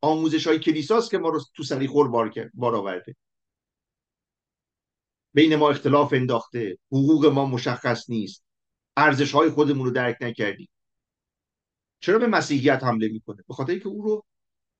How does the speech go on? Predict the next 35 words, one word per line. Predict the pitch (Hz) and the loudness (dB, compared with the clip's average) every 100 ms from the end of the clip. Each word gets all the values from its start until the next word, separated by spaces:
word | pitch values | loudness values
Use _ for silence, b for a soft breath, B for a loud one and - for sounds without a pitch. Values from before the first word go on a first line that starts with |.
| _ 120 | _ -6
دینی | 139 226 233 | 0 2 2
می‌دونه | 208 185 180 | 0 -2 -6
که | 180 - | -6 -6
اخلاقیات | 131 147 143 127 185 214 | -4 0 0 2 0 0
جامعه | 147 135 131 156 | 2 0 0 -2
رو | 165 175 _ _ _ _ | -4 -8 _ _ _ _
خراب | - 113 117 110 | -8 0 2 0
کرد. | - - 73 _ _ | -4 -20 -20 _ _
روسو | 120 147 202 | 0 2 4
هم | 226 165 | 4 4
همین | 131 110 | 0 -2
کار | 107 | -6
رو | 98 | -10
می‌کنه. | 98 98 - _ _ _ _ _ _ _ _ _ _ _ _ _ _ _ _ _ _ _ | -10 -14 -20 _ _ _ _ _ _ _ _ _ _ _ _ _ _ _ _ _ _ _
تاماس | 151 156 151 | 0 2 4
پین | 202 208 | 4 4
به | |
شکل | 147 185 202 | 2 -2 -2
جدی | 135 156 135 | 4 4 4
این | 226 160 | 0 0
کار | 127 113 | 0 0
رو | 110 | -2
می‌کنه | 110 - 101 - _ _ _ - | -6 -12 -16 -16 _ _ _ -4
در | 123 - | -2 -2
کتاب | 135 139 131 | 0 2 2
اصل | 117 - | 0 -2
خرد | 113 117 123 127 | -4 0 0 0
و | 113 | -4
دیگر | 104 107 95 | -4 -6 -4
که | 113 | -2
حالا | 113 | -2
بعداً | 113 101 107 110 - - | 0 0 -2 -6 -10 -6
بهش | 98 98 | -4 -4
خواهیم | - - 95 92 | -8 -6 -6 -6
رسید. | 85 - | -12 -16